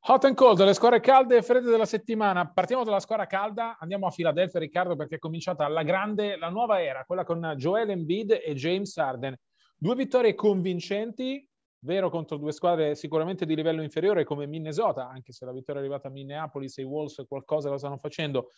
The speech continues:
e soprattutto New York, che è già un disastro assodato, però l'inizio dell'era Harden e Embiid probabilmente è andato ben oltre le aspettative. Eh,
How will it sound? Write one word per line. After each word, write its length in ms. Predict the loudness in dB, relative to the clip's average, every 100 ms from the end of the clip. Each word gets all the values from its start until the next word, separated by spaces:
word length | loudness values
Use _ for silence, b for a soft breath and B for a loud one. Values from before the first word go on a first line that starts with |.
| b b b
e 100 | -4
soprattutto 580 | 2 2 2 0 -2 0
New 140 | 0 4
York, 580 | 6 6 2 -2 -4
che 280 | -4 -6 -6
è 520 | -8 -10 -10 -14 -18 -2
già 200 | 0 2
un 100 | 0
disastro 480 | 2 2 0 -4
assodato, 680 | -6 -4 -2 -2 -2 -4 -4 _ _ _ _ _
però 320 | 4 6 6
l'inizio 800 | 0 -2 -2 -2 -2 -4 -4 -8
dell'era 680 | -6 -2 2 2 0 -6 -14 _
Harden 520 | 2 2 2 -2 -6 -6
e 120 | -4
Embiid 360 | -2 -2 -2
probabilmente 1000 | 0 0 4 2 2 -2 -4 -6 -4 -4 -4
è 40 |
andato 440 | -4 -4 0 0
ben 220 | 0 0 0
oltre 380 | -2 -2 -6
le 100 | -4
aspettative. 760 | -6 -6 -6 -6 -6 -8 -10 -14 b b b _
Eh, 280 | -8 -8 -8